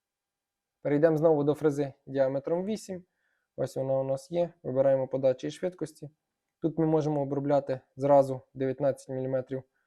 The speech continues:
в висоту. Вибираємо дев'ятнадцять. Тому що я запутався трішки між фрезами. Обираємо дев'ятнадцять. Нуль вісім на сторону у нас буде менше, тому що квадрат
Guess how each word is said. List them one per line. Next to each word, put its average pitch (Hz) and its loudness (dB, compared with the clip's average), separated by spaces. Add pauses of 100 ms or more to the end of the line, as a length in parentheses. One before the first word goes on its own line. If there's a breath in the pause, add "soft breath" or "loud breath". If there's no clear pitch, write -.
(520)
в 143 0
висоту. 151 -4 (1000)
Вибираємо 127 -2 (140)
дев'ятнадцять. 135 -4 (2750)
Тому 110 -16
що - -14
я 104 -6
запутався 107 -10
трішки - -16
між 107 -12
фрезами. 117 -6 (640)
Обираємо 127 0
дев'ятнадцять. 123 -6
Нуль 147 0
вісім 143 -2
на 127 -8
сторону 127 -2
у - 0
нас 135 4
буде 127 -2
менше, 165 -2
тому 139 -6
що 127 -10
квадрат 127 0